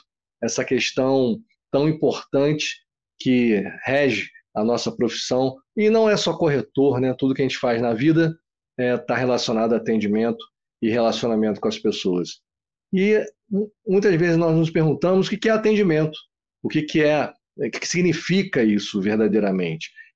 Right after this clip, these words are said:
É atender uma necessidade, atender, atender uma demanda, atender, é, um objetivo, alcançar alguma coisa.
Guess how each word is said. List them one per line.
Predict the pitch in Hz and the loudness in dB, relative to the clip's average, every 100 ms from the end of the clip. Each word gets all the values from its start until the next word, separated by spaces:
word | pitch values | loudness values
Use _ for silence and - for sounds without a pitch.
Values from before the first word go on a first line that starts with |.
| - | -4
É | |
atender | 117 113 113 123 | -4 0 2 2
uma | 120 113 | 2 2
necessidade, | 107 107 98 98 113 139 135 120 107 _ _ - | 0 -2 -4 -2 0 0 0 -2 -4 _ _ -8
atender, | 110 113 110 120 - - | -4 0 0 -2 -6 -4
atender | 120 - 120 113 143 143 | -4 -2 0 2 2 2
uma | 120 110 | 2 0
demanda, | 104 98 135 147 139 139 139 _ _ | 2 2 2 2 2 0 -4 _ _
atender, | 123 131 131 120 127 143 135 120 107 _ _ | -8 -4 -2 2 2 4 2 0 -6 _ _
é, | - 120 113 | -2 0 0
um | 110 127 123 | -2 0 0
objetivo, | 117 120 110 - 156 170 160 143 139 - _ - | 0 0 0 0 0 2 2 2 -2 -6 _ -4
alcançar | 135 139 156 143 - 156 156 139 | -4 -2 -2 -2 -2 0 2 2
alguma | 123 120 110 | 2 0 -2
coisa. | - 98 95 85 95 | -2 0 0 -2 -8